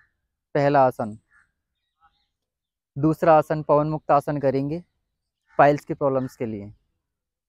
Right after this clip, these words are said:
पहले एक पैर से करेंगे, उसके बाद दोनों पैर से। राइट लेग को फोल्ड कर लें सांस भरते हुए।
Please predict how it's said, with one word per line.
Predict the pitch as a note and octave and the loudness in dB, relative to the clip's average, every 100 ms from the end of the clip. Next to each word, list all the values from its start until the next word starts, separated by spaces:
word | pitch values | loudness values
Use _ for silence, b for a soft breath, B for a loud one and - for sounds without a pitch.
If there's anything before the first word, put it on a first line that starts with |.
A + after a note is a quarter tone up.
| _ _ _ D3+ | _ _ _ 0
पहले | C#3+ D#3+ | 2 2
एक | - | 2
पैर | E3 D#3 | 2 2
से | - | 0
करेंगे, | D#3+ D#3 D#3+ | -4 -2 -2
उसके | F#3 E3 D#3+ | -4 -4 -6
बाद | D#3 F3 | -4 -2
दोनों | C#3+ C3+ C3+ | -4 -4 -4
पैर | B2 A2 | -6 -6
से। | G2+ G2 _ _ _ _ _ _ _ _ _ _ _ _ _ _ | -14 -18 _ _ _ _ _ _ _ _ _ _ _ _ _ _
राइट | C#3+ D3+ D#3 | 4 4 4
लेग | D3+ | -2
को | - D#3 | -2 -4
फोल्ड | D#3 D#3 | 0 0
कर | D#3 D3+ | 0 -2
लें | D#3+ E3 | -2 -2
सांस | D#3 D3+ | 0 0
भरते | D3 D3+ D#3+ | 0 -4 -2
हुए। | D#3 F3 | -2 -2